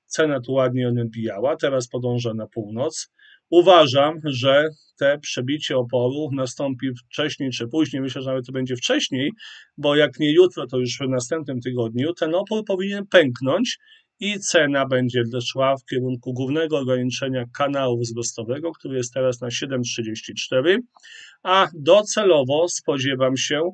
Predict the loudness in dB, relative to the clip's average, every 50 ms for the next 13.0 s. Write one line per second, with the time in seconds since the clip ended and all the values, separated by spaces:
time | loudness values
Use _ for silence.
0 | -8 -14 -20 -20 _ _ _ -6 -4 0 2 4 4 4 4 4 2 2 0 0
1 | -2 -2 -2 -4 -4 -4 -4 -4 -4 -4 -4 -4 -6 -6 -4 -2 -2 -2 -2 -2
2 | -4 -4 -4 -4 -4 -6 -4 -2 -2 -2 -2 -6 -4 -2 -2 -2 -2 -4 -8 _
3 | _ _ _ _ _ _ _ _ _ _ _ _ _ -20 -18 -14 -4 0 0 2
4 | 2 2 0 -2 -2 -4 -6 -6 -2 0 0 0 2 2 2 2 2 0 -2 0
5 | 0 0 0 0 -2 -8 -16 -20 _ _ 2 2 4 4 2 -2 -2 -4 -4 -4
6 | -2 0 0 0 0 -2 -4 -4 -4 -4 -6 -12 _ _ _ _ _ _ -20 -20
7 | -20 -20 -20 _ _ -8 -4 2 6 6 8 8 6 4 -2 -8 -6 -2 -2 0
8 | 2 2 0 0 -2 -4 -2 0 0 0 0 -2 -4 -6 -6 -6 -6 -8 -10 -10
9 | -10 _ -10 -8 -4 -4 -4 -4 -4 -6 -8 -8 -8 -8 -8 -8 -6 -8 -8 -8
10 | -8 -8 -6 -6 -6 -6 -4 -6 -6 -4 -2 2 2 4 4 4 2 2 0 _
11 | _ -20 -20 -20 -20 _ _ -6 -2 0 0 0 0 0 0 0 0 0 -2 -4
12 | -6 -4 -2 -2 -2 0 0 0 0 2 2 0 0 0 0 -2 0 -2 -6